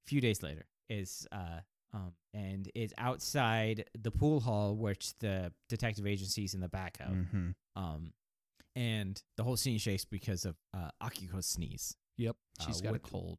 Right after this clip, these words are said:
Speaker 1: which is a lot like how I sneeze.
Speaker 2: Yeah,
Speaker 1: But,
Speaker 2: it's
Speaker 1: uh,
Speaker 2: seriously violent.
Speaker 1: <laughs> violent. I, I, it's painful. I didn't know sneezes weren't supposed to be painful till I was, like, twelve.
Speaker 2: And then people are like, "No, you're this."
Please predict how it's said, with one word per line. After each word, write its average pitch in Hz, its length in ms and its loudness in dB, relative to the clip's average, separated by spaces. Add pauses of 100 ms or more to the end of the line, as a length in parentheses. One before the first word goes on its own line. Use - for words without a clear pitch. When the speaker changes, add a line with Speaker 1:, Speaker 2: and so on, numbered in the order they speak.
(100)
Speaker 1:
which 98 600 -4
is 90 260 -4
a 78 80 -4
lot 98 240 0
like 101 140 -2
how 90 140 -4
I 69 80 -6
sneeze. - 200 -10 (200)
Speaker 2:
Yeah, 90 140 -2
Speaker 1:
But, 123 260 2
Speaker 2:
it's 120 80 0
Speaker 1:
uh, 110 40 4
Speaker 2:
seriously 101 260 0
violent. 90 440 -6 (100)
Speaker 1:
<laughs> - 100 -16
violent. 123 380 -8 (540)
I, 110 180 0
I, 127 240 -4
it's - 160 -4
painful. 127 460 4
I 107 80 0
didn't 175 200 2
know 156 140 8
sneezes 135 420 4
weren't 123 160 2
supposed 127 200 0
to 104 60 -2
be 95 40 0
painful 117 400 2
till 98 180 2
I 92 40 4
was, 92 140 0
like, 95 180 0 (200)
twelve. 95 680 0
Speaker 2:
And 104 100 -4
then 92 80 -6
people 104 220 -8
are 95 40 -6
like, 92 160 -8
"No, 110 140 0
you're 95 140 0 (340)
this." 120 180 -6